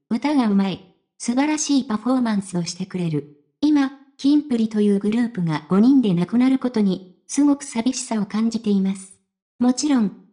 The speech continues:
それぞれの道を応援します。でも願わくば、また五人揃って活動してもらいたいです。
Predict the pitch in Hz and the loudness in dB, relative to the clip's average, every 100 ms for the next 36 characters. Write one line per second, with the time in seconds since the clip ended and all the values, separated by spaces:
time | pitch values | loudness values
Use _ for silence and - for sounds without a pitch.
0 | - 226 262 302 285 226 190 196 190 262 | -6 0 0 2 2 2 2 0 0 2
1 | 240 233 226 220 - 190 185 - - _ | 2 2 2 0 0 -2 -4 -10 -20 _
2 | _ _ _ - 285 277 233 220 240 233 | _ _ _ 0 2 4 4 2 0 -2
3 | - 160 143 - _ 233 240 277 262 240 | -4 -6 -8 -14 _ -6 -2 -2 0 4
4 | 262 - 208 240 247 202 190 185 254 269 | 2 2 -4 -4 -4 -6 -4 -4 0 2
5 | 262 262 247 247 247 240 220 185 170 - | 2 2 2 2 -2 -2 -2 -2 -6 -12
6 | - | -20